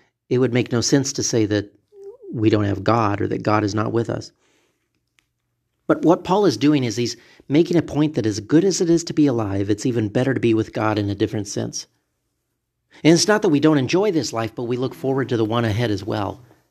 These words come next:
Why choose when we can have both? But Paul really gives the key to this in verse nine when he says,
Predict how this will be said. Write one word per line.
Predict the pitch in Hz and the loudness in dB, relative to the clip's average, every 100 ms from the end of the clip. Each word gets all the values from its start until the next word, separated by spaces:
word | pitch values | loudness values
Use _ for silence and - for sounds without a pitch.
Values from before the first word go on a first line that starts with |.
| _ _ _ _ _ - | _ _ _ _ _ -4
Why | 98 110 | 2 2
choose | - 151 135 | 6 6 6
when | 110 | 0
we | 110 | -4
can | 110 113 | -4 -6
have | 104 | -4
both? | 123 147 - _ _ _ _ _ _ _ _ _ _ _ _ - - - | -4 -6 -10 _ _ _ _ _ _ _ _ _ _ _ _ -20 -8 -2
But | 139 | 2
Paul | 156 180 | 4 4
really | 151 160 | 6 4
gives | 139 139 - | 2 0 -2
the | |
key | 113 - 135 | -4 -2 -2
to | 101 | -2
this | 104 - | -4 -4
in | 101 | -6
verse | 101 - | -6 -4
nine | 113 107 101 | -2 0 0
when | 104 | 0
he | 101 | 0
says, | - 113 | 2 2